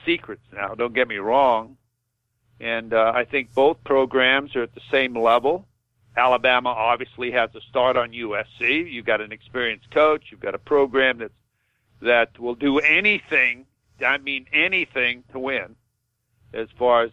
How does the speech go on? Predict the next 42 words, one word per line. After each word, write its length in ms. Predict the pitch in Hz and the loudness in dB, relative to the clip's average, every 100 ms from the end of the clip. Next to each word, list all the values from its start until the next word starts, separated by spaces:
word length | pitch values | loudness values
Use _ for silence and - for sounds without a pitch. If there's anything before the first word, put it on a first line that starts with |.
| - | -6
giving 280 | 127 123 | -6 -4
him 160 | 120 120 | -8 -8
complete 420 | 120 113 139 135 | -10 -8 -6 -6
control 480 | - 123 139 131 135 | -8 -4 2 4 4
on 200 | 120 113 | 4 2
the 80 | 107 | -4
discipline 500 | 135 135 131 127 127 | -6 -6 -4 -2 0
of 80 | 117 | 2
all 180 | 113 110 | 2 0
the 60 | |
players, 540 | 104 160 160 156 147 120 | -4 0 4 4 2 -6
the 80 | 110 | -16
recruitment, 600 | 104 - 156 147 139 123 | -14 -2 -2 -2 -8 0
probably 320 | 135 127 117 | 2 2 -2
the 120 | 101 | -10
admissions, 680 | 101 139 165 - 147 139 - _ _ _ _ _ | -4 -2 -2 -4 -8 -8 -20 _ _ _ _ _
the 80 | 143 | 4
whole 160 | 170 | 4
package. 640 | 170 185 202 - 110 _ _ _ _ _ _ _ _ _ | 6 4 4 0 -14 _ _ _ _ _ _ _ _ _
So 340 | 117 117 117 | -4 -2 -2
that's 220 | 117 147 - | 0 0 0
a 40 | |
little 100 | 208 | -4
bit 200 | 226 208 | -4 -2
different 360 | 214 214 220 220 | 0 0 -4 -4
than 100 | 220 | -2
a 80 | |
lot 200 | 214 202 | 2 4
of 60 | 190 | 4
other 160 | 160 151 | 2 -4
schools 440 | - 151 151 151 135 | -8 -6 -4 -4 -6
in 60 | |
the 60 | 123 | -14
country, 540 | - 117 107 135 170 _ _ _ _ _ _ _ _ | -6 -6 -4 -12 -14 _ _ _ _ _ _ _ _
but 360 | 117 120 120 | 2 2 2
it 120 | 127 120 | -6 -8
certainly 300 | - 139 139 | -2 0 0
shows 540 | 123 143 143 147 165 143 | -6 2 4 4 0 -6
with 160 | 131 | -8
the 100 | - | -8
final, 460 | 120 139 143 139 135 | -2 2 2 2 2
uh, 120 | 135 | 0